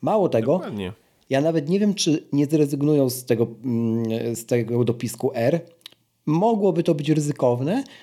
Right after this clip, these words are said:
Speaker 1: natomiast jestem sobie w stanie wyobrazić, że cały line-up MacBooków zaczyna się od kolorowych MacBooków z procesorem M dwa, czyli już trochę lepszym niż, niż to, co, co prezentował sobą M jeden.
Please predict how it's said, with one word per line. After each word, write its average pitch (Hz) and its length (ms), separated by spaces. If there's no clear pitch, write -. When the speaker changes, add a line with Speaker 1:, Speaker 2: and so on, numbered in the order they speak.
Speaker 1:
natomiast 156 240
jestem 208 220
sobie 175 140
w 175 40
stanie 175 220
wyobrazić, 151 460
że 135 100
cały 160 260
line-up 151 460
MacBooków 131 520
zaczyna 156 320
się 143 140
od 127 100
kolorowych 160 680
MacBooków 135 540
z - 80
procesorem 127 720
M 120 160
dwa, 147 340
czyli 135 240
już 131 180
trochę 139 280
lepszym 131 420
niż, 117 240
niż 131 260
to, 131 100
co, 127 320
co 127 200
prezentował 127 500
sobą 123 280
M 123 140
jeden. 190 320